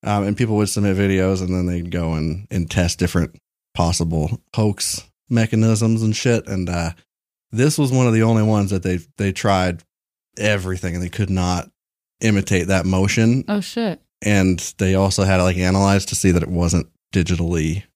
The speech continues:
Speaker 1: created somehow. I don't know.
Speaker 2: It wasn't?
Speaker 1: No.
Speaker 2: Oh
Speaker 1: I
Speaker 2: my
Speaker 1: mean, uh,
Speaker 2: God.
Speaker 1: apparently it was, like, they just don't know. They couldn't figure out what,
Speaker 2: Oh, Jesus.
Speaker 1: how you could make that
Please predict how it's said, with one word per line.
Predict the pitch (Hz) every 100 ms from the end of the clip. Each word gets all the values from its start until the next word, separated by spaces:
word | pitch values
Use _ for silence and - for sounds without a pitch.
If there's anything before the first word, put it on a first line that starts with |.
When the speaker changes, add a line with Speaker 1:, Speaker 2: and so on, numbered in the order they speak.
| _ -
Speaker 1:
created | 92 92 90 90 92
somehow. | 101 95 95 95 90
I | 95
don't | 92
know. | 175
Speaker 2:
It | 180
wasn't? | 175 185 254 285 _ -
Speaker 1:
No. | 107 107 113 113 87 95
Speaker 2:
Oh | 165
Speaker 1:
I | 190
Speaker 2:
my | 170
Speaker 1:
mean, | -
uh, | 156
Speaker 2:
God. | 160 156 151 151
Speaker 1:
apparently | 107 113 120 120 110 107
it | 104
was, | 104 104 95 - - - _ _ _ _ _ -
like, | 101 -
they | 104
just | 104 95
don't | 104 98
know. | 104 95
They | 92
couldn't | 92 95
figure | 95 95
out | 95 87
what, | 92 92 90 - _ _ _ -
Speaker 2:
Oh, | 180 151
Jesus. | 156 165 151
Speaker 1:
how | 98
you | 95 90
could | 95
make | 95 92 -
that | 92 90